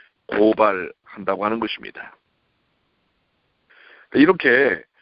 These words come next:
우리들을 향해서도 마찬가지입니다. 네가 어떻게 그런 죄를 가지고 하나님의 이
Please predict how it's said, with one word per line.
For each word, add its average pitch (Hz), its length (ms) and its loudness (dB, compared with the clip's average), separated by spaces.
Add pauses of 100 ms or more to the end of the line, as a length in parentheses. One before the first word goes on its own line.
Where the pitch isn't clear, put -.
(180)
우리들을 165 840 -2
향해서도 147 440 -6
마찬가지입니다. 107 800 -8 (180)
네가 98 260 -2
어떻게 170 300 -2
그런 151 300 -2
죄를 139 280 -2
가지고 98 840 0 (1300)
하나님의 90 800 -2 (640)
이 78 420 -12